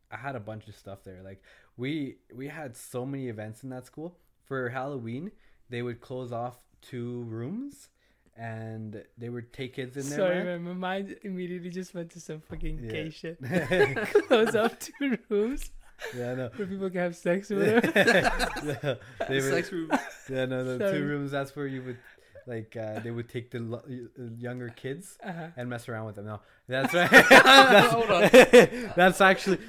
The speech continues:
Speaker 1: that's where
Speaker 2: Oh,
Speaker 1: the
Speaker 2: shit.
Speaker 1: older adult, uh, the older, older kids, the older kids would make, like, a little haunted house
Speaker 2: Oh, okay.
Speaker 1: for kids to go through, and then you'd scare them.
Speaker 2: Oh,
Speaker 1: So,
Speaker 2: shit.
Speaker 1: like, taking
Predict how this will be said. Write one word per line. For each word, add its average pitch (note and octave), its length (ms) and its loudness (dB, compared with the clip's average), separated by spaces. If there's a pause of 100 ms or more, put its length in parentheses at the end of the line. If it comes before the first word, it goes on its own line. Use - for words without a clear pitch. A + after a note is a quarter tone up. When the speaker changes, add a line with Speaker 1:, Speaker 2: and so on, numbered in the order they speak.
Speaker 1:
that's E4+ 260 10
where G#3 160 8
Speaker 2:
Oh, C#4 40 0 (200)
Speaker 1:
the E3 120 4
Speaker 2:
shit. A#3+ 100 4
Speaker 1:
older F#3+ 340 4
adult, D#3+ 320 0
uh, C#3+ 200 0
the C#3 220 -2
older, D3+ 360 -2
older D3+ 480 -4
kids, D3 420 -6
the C#3 120 -6
older B2+ 260 -4
kids C3 320 -8
would A#2+ 260 -8
make, B2 300 -10
like, A#2+ 180 -10
a A#2+ 40 -6
little A#2+ 220 -6
haunted A#2+ 400 -12
house - 420 -16 (160)
Speaker 2:
Oh, F#3+ 340 -4
okay. E3+ 340 -8 (140)
Speaker 1:
for B2+ 420 -2
kids D3+ 300 -8
to D3 100 -8
go C#3 180 -2
through, D3+ 420 -4 (260)
and C3+ 200 -4
then C#3 320 -4
you'd B2+ 240 -6
scare D#3 320 0
them. G#2 260 -6 (360)
Speaker 2:
Oh, G3+ 200 -4
Speaker 1:
So, C#3+ 220 -4
Speaker 2:
shit. C3 80 -4
Speaker 1:
like, C3 260 -4 (280)
taking F3+ 500 -6